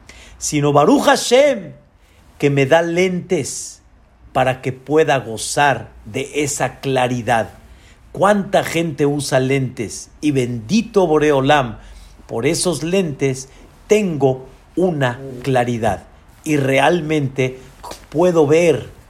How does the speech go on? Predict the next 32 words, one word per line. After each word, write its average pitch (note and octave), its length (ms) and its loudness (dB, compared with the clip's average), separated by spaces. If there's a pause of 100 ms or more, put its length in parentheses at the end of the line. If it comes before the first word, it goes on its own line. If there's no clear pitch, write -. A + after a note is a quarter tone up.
(400)
puedo E3+ 280 0
disfrutar D3 920 -2
de C#3+ 120 0
ese D3 220 -2
mundo C#3+ 380 -2
que C3+ 180 -4
hay. C#3+ 340 0 (480)
Muchas F3 300 0
veces F3 280 0
mi D#3+ 80 -6
esposa E3 440 0
me D3+ 100 -2
dice, D3 500 -2 (260)
"Mira C#4 420 6
esto, C4+ 800 4 (320)
mira". D4+ 720 2 (520)
Y D#3 80 -8
le D3+ 100 0
dije, F3 240 0
"Perdón, D3+ 440 -2
me D#3 80 0
acabo D#3+ 300 0
de D3 120 -2
quitar D3 340 0
los C#3 180 -4
lentes, C3+ 500 -6
no D3 220 0
veo, C#3 420 0 (400)
déjame D3 480 0
ponerme B2+ 560 -2
los G#2+ 220 -6
lentes". - 640 -10